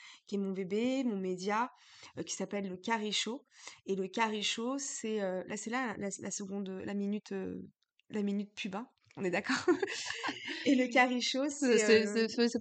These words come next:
Speaker 2: cette émission, cet, cet épisode est à toi. Tu fais ce que tu veux.
Speaker 1: Le carré chaud, c'est le, le premier podcast en version talk show qui parle de beauté, maternité et intimité en toute liberté. Donc, je pense que c'est, c'est bien que je l'ai dit, je l'ai dit à la fin parce que je pense que <laughs> je résume tout ce que je viens de dire.
Speaker 2: Ouais, c'est clair.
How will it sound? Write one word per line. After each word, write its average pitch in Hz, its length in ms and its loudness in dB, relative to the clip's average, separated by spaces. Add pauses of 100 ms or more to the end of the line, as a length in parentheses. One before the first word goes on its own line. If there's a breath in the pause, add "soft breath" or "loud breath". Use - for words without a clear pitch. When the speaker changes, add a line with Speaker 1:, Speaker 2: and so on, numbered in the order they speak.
(140)
Speaker 2:
cette 262 160 6
émission, 269 500 6
cet, 240 220 -2
cet 247 180 -4
épisode 240 320 4
est 233 120 4
à 208 100 6
toi. 190 240 -6
Tu - 180 -10
fais 220 120 -2
ce - 80 -12
que 254 80 4
tu 254 160 4
veux. 202 160 2
Speaker 1:
Le 233 80 2
carré 240 260 4
chaud, 262 220 2
c'est 247 220 0
le, 196 200 4
le 185 160 0
premier 247 420 0
podcast 240 440 -6
en 214 80 -4
version 202 320 -4
talk 208 220 -6
show 240 260 -2
qui 240 140 -10
parle 208 180 -4
de 202 100 -2
beauté, 214 580 -4
maternité 208 880 -6
et - 100 -6
intimité 214 800 -6
en 190 100 -8
toute - 360 -16
liberté. 190 600 -10 (120)
Donc, 185 100 -18
je - 60 -20
pense - 180 -10
que - 100 -16
c'est, - 480 -10 (240 soft breath)
c'est - 160 -2
bien 233 140 2
que 269 40 2
je 254 80 0
l'ai 233 40 -2
dit, 214 140 -4 (100)
je 196 120 -6
l'ai 208 80 -4
dit 202 120 -4
à 214 60 -2
la 208 100 0
fin 262 220 -6
parce 240 180 -6
que - 100 -6
je 202 60 -8
pense 233 180 -6
que - 120 -2
<laughs> - 420 0
je 240 60 2
résume 247 340 4
tout 277 120 -4
ce - 60 -6
que 269 100 0
je 240 60 0
viens 220 100 0
de 214 60 -2
dire. 214 200 -4
Speaker 2:
Ouais, 208 100 0
c'est 190 140 -2
clair. 202 240 -2